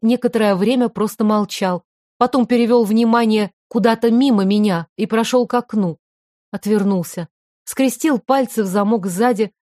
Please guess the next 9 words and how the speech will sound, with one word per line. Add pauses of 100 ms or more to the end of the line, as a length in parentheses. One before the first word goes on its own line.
(120)
позволяя
видеть
лишь
прямую,
затянутую
в
чёрную
ткань
спину